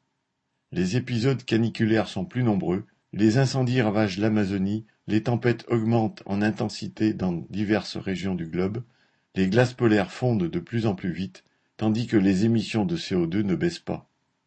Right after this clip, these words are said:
Il est de bon ton de dénoncer Trump et Bolsonaro, dirigeants des États-Unis et du Brésil, deux grands pays émetteurs de gaz à effet de serre qui refusent de mettre en œuvre l'accord de Paris,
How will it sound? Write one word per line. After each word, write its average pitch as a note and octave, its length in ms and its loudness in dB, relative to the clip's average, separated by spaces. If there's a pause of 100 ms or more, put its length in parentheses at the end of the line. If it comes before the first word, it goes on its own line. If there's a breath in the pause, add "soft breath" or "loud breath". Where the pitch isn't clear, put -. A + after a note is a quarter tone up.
(540)
Il G2+ 160 -2
est A#2 80 10
de A#2+ 140 2
bon C3 240 4
ton C#3+ 240 0
de G#2 120 2
dénoncer A#2 600 2
Trump B2+ 420 -2
et G2+ 120 -2
Bolsonaro, G2+ 760 -2 (220)
dirigeants G#2+ 420 2
des G2+ 220 2
États-Unis G2+ 600 0
et F#2 100 -2
du F2+ 120 -2
Brésil, G#2 540 -2 (480)
deux C3+ 240 2
grands A#2 220 4
pays A2+ 360 2
émetteurs G2 480 2
de F2+ 80 -4
gaz F2+ 320 0
à F2 40 0
effet F2 240 -4
de - 60 -16
serre A2+ 360 -2 (340 soft breath)
qui - 140 -4
refusent G#2 400 0
de F#2 80 2
mettre F#2 260 0
en F2+ 140 2
œuvre F#2 260 -2
l'accord F2 300 -2
de - 80 -6
Paris, A2 400 -4